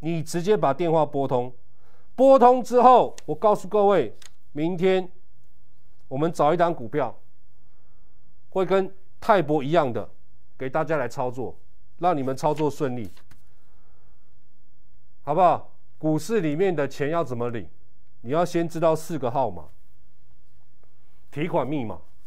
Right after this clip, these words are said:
你假日打电话进来，有没有？你有收到提款密码的，今天有没有领到钱？今天马上领钱。好，各位，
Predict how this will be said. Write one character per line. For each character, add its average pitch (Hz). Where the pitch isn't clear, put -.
你 180
假 262
日 262
打 226
电 226
话 233
进 226
来， 117
有 151
没 202
有？ 180
你 175
有 233
收 233
到 240
提 196
款 175
密 196
码 113
的， 101
今 214
天 226
有 202
没 190
有 185
领 131
到 135
钱？ -
今 170
天 156
马 113
上 147
领 92
钱。 78
好， 95
各 151
位， 135